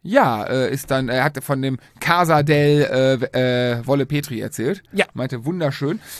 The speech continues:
Speaker 1: Wer ist denn führend im Vatasia Weltpokal?
Speaker 2: Genau, kommen wir mal hier schnell zu den Führenden, bevor wir dann, äh, in die Zukunft noch ganz kurz kommen.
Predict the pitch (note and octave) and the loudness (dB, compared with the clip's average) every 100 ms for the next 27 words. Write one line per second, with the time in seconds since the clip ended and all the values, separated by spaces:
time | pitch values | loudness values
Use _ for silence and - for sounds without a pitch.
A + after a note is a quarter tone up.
0 | - - - - _ - D3 F#3+ B3 B3 | -18 -20 -20 -20 _ -6 0 4 4 4
1 | - A3 - G3 D#3 B3 D#4 A3 F3 - | 0 0 0 -2 -2 4 4 4 0 0
2 | D#3 D3 C#3+ C#3+ C#3 C3+ C3 C3 B2 - | 2 2 2 2 2 0 -2 -4 -6 -6
3 | G#2+ - G#3 A3+ C4 G3+ D3 G#3 A#3+ F3+ | -8 -2 2 4 4 2 2 0 2 0
4 | F#3 D3+ F3 E3+ C3+ - - C#3+ D#3 G3+ | 0 0 -2 -2 -6 -10 -8 -2 0 0
5 | A3+ - F#3+ F3+ - A3 G3+ D3 D#3 - | -2 -6 -4 -4 -6 -6 -2 -2 -2 -2
6 | F3 E3 D#3+ F3 - E3 D#3+ G3+ E3+ D3+ | -2 0 0 -2 -2 -2 -2 -2 -6 -6
7 | A#3 - D3+ - C#3 - _ C#3+ D3 D3 | -8 -6 -6 -4 -6 -6 _ -8 -6 -6
8 | - D3+ C#3 - D#3+ F3+ | -6 -8 -8 -6 -2 -4